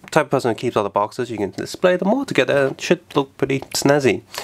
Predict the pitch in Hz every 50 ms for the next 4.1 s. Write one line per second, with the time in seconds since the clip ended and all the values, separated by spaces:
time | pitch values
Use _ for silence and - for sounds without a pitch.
0 | - - - - - - - - - - - 143 156 165 - 196 190 - - -
1 | - 190 196 226 208 214 208 202 196 208 202 185 196 190 185 180 185 190 190 180
2 | 160 - - 131 123 - 139 131 127 - - - - - - 123 123 123 120 117
3 | 117 117 - - 123 117 113 113 113 110 110 107 107 107 107 104 104 101 101 98
4 | 98 -